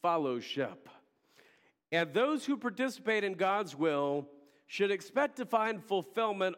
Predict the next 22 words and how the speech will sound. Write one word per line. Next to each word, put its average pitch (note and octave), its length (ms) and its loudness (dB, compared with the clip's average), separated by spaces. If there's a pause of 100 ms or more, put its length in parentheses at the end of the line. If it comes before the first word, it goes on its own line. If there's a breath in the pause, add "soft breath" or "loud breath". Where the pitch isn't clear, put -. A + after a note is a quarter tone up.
only C4+ 500 2
in G#3 120 2
living G#3 440 2
as D#3 160 -2
servants. - 920 -6 (1120 soft breath)
As C3+ 120 -6
we F#3 140 4
walk G#3 340 0
through F#3 340 2
Elisha's D3+ 800 0
life C#3 440 0
over C3 180 -2
this B2+ 260 -4
month, B2 260 -4
we're A3 120 -2
gonna A#3 160 2
see G#3+ 220 -2
him E3+ 140 -4
serving E3+ 500 -2
others. B2+ 440 -2 (400 soft breath)
In F3 140 0
fact, B3 380 0